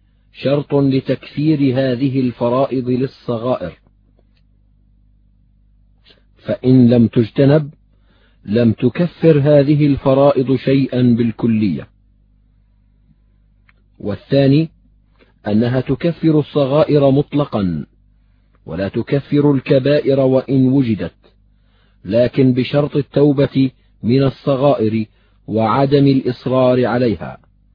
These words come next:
ورجح هذا القول وحكاه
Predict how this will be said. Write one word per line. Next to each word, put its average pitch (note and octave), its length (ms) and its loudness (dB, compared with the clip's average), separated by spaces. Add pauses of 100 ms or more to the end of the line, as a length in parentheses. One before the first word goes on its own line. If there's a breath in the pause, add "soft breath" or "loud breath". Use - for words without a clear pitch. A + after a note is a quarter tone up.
(640)
ورجح A#2 720 0
هذا C#3 420 2
القول D3 540 0 (380)
وحكاه C3 880 -2